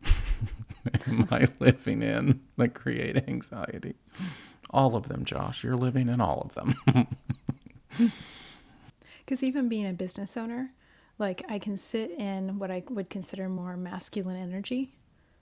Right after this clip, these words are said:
Speaker 2: where I'm
Speaker 1: Mm.
Speaker 2: looking at structure and I'm making plans and I am being, um, goal-oriented. And eventually that creates a lot of discomfort for me because I want to break out of that mold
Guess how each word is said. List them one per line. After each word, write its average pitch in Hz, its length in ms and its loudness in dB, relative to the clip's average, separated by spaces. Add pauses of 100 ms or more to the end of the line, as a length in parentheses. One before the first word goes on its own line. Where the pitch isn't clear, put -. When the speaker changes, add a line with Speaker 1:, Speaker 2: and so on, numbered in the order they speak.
(480)
Speaker 2:
where 208 140 0
I'm 185 100 -2
Speaker 1:
Mm. - 20 -2
Speaker 2:
looking 190 260 -6
at - 120 -10
structure - 560 -8
and 196 160 -8
I'm 196 100 -4
making 190 360 -6
plans 196 720 -8
and 196 220 -6
I 185 300 -10 (320)
am 190 160 -2
being, 180 640 -4
um, 185 380 -8
goal-oriented. 196 920 -6 (720)
And 190 220 -4
eventually 214 440 -4
that 190 180 -4
creates 190 340 -6
a 196 60 -2
lot 180 140 -4
of 175 100 -6
discomfort - 540 -8
for 240 140 -4
me 247 280 -2 (520)
because 202 260 -4
I 185 80 -2
want 185 380 -4
to 196 100 -10
break 175 340 -4
out 185 240 -4
of 196 120 -8
that 185 180 -4
mold 180 400 -6